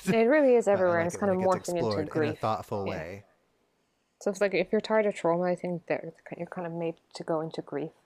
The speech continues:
Speaker 1: and naturalism. I think that's the next thing that they're gonna do.
Speaker 2: Yeah. Good. I love watching, like, that, especially if you're watching a bunch of stuff, like, from a time period and you move on, and you can just kind of see, like, the evolution of horror and everything, and just movies in general.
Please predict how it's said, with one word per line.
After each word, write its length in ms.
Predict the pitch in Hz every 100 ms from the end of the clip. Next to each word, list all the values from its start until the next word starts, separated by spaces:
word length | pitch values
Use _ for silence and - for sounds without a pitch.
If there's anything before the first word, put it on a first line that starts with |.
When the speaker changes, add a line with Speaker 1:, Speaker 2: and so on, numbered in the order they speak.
| -
Speaker 1:
and 140 | 151
naturalism. 600 | 143 - - 151 151 143
I 40 | 160
think 180 | - -
that's 140 | 165
the 120 | -
next 260 | - 151 -
thing 180 | 220 170 - _ _ _
that 120 | 170
they're 180 | - -
gonna 140 | 160 147
do. 240 | 156 165 _ _
Speaker 2:
Yeah. 140 | 156 - _ _ _ _ _ _ _ _ _ _ _ _ _ _ _ _
Good. 260 | 98 87 -
I 120 | 104
love 340 | 101 92 90 -
watching, 420 | - 90 - 87
like, 160 | 82 82
that, 180 | - 90
especially 320 | 62 - -
if 80 | 107
you're 80 | 90
watching 240 | 85 -
a 40 | 87
bunch 140 | 80
of 40 | 78
stuff, 200 | 90 82
like, 120 | -
from 180 | - 90
a 60 |
time 260 | 82 85 82
period 320 | - 90 90
and 100 | 90
you 40 | 80
move 120 | 82
on, 120 | 85
and 100 | 85
you 60 | 85
can 120 | -
just 140 | 90 -
kind 120 | 92
of 60 |
see, 240 | - - 85
like, 160 | 90 -
the 120 | -
evolution 560 | 92 85 80 - 92
of 100 | 95 -
horror 400 | - 110 110 110
and 140 | 110
everything, 460 | 107 110 117 117 113
and 180 | 95
just 240 | 90 - -
movies 300 | 90 90 85
in 100 | 85
general. 360 | 82 90 92